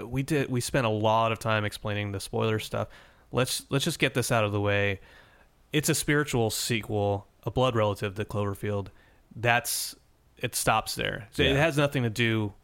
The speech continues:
Speaker 1: explicitly with Cloverfield, except the mailbox that she hits over when she's driving
Speaker 2: Yeah,
Speaker 1: away.
Speaker 2: the
Speaker 1: It says
Speaker 2: address
Speaker 1: ten,
Speaker 2: is ten Cloverfield
Speaker 1: ten
Speaker 2: Lane.
Speaker 1: Cloverfield Lane,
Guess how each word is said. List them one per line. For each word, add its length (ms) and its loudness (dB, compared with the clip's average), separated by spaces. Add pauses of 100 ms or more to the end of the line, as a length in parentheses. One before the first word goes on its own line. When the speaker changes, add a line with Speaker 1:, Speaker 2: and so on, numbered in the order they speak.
(960)
Speaker 1:
explicitly 640 0
with 120 0
Cloverfield, 520 0
except 460 -2
the 360 0
mailbox 640 2
that 140 -4
she 380 -4 (100)
hits 300 -6
over 200 0
when 100 -2
she's 160 -6
driving 220 2
Speaker 2:
Yeah, 220 6
Speaker 1:
away. 140 -2
Speaker 2:
the 60 4
Speaker 1:
It 80 4
says 160 4
Speaker 2:
address 320 4
Speaker 1:
ten, 60 -4
Speaker 2:
is 60 -4
ten 180 -2
Cloverfield 260 -4
Speaker 1:
ten 200 0
Speaker 2:
Lane. 140 0
Speaker 1:
Cloverfield 380 -6
Lane, 100 -10